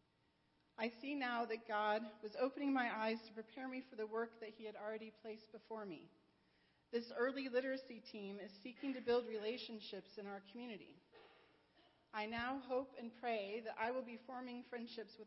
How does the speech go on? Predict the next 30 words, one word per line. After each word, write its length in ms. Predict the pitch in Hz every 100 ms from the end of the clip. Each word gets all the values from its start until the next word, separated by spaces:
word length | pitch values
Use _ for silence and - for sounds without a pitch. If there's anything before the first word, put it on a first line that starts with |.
| 214
other 160 | 233
parents 400 | 233 240 226 226
that 160 | 220 214 208
don't 320 | 220 233 -
know 240 | 220 220
Jesus. 400 | 226 262 254 - - - _ _ _ _ _ _ _ _ 220
I 60 |
get 100 | 220
excited 540 | 226 - 226 247 269 240
and 180 | 220 226
scared 400 | - 226 180 165
at 80 | 175
the 80 | 202 196
same 160 | 180 180
time. 240 | 185 160 160 - _ _ _ _
I'm 160 | 196 214
not 240 | 226 220
good 80 | 262
enough 240 | 262 247 -
to 80 | 214
be 120 | 220
a 40 |
witness. 400 | 220 254 254 254 - - _ -
I 160 | 208
don't 240 | 240 254 254
have 160 | 240
all 140 | 233 226
the 80 | 214
right 160 | 196 180
words 400 | 226 226 226 226